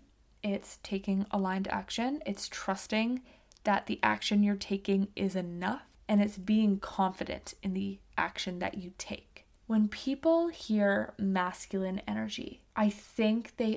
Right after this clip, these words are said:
automatically relate it to business and career. And I think that's normal because a lot of action is taken within your business or your career.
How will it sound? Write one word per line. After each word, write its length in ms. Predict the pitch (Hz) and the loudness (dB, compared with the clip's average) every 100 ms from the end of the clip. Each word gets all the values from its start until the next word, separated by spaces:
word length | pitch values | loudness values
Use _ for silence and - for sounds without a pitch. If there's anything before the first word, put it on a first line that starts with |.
| - - | 2 2
automatically 1200 | 190 196 202 196 180 185 196 202 202 202 208 - | 6 6 6 4 2 -2 -4 -2 0 0 -2 -6
relate 480 | 202 208 196 185 185 | -2 2 2 2 0
it 140 | 196 - | -2 -6
to 100 | 190 | -8
business 880 | - - - 220 240 285 - - - _ _ _ | -6 -8 -2 0 0 -2 -4 -12 -16 _ _ _
and 160 | 202 185 | -4 -4
career. 800 | - 190 196 214 226 247 320 339 - _ - | -4 -4 -2 -2 0 0 0 -4 -16 _ 4
And 160 | 208 | 6
I 60 | 220 | 6
think 240 | 214 277 | 4 4
that's 260 | 277 214 - | 6 6 4
normal 380 | 196 202 202 185 | 6 8 6 4
because 300 | 196 202 202 | 0 0 2
a 60 | |
lot 340 | 190 185 208 214 | 2 6 6 6
of 100 | 208 | 2
action 480 | 208 202 - 196 190 | -2 -2 -4 -2 -2
is 160 | 208 - | -4 -4
taken 580 | 202 196 214 220 226 | -2 0 0 -2 -4
within 300 | 196 196 196 | -6 -2 0
your 120 | 185 185 | 0 0
business 480 | 214 208 196 208 - | 0 0 -2 -4 -4
or 80 | 196 | -4
your 160 | 196 | -2
career. 600 | 202 - 202 - - - | -4 -2 -2 -2 -4 -6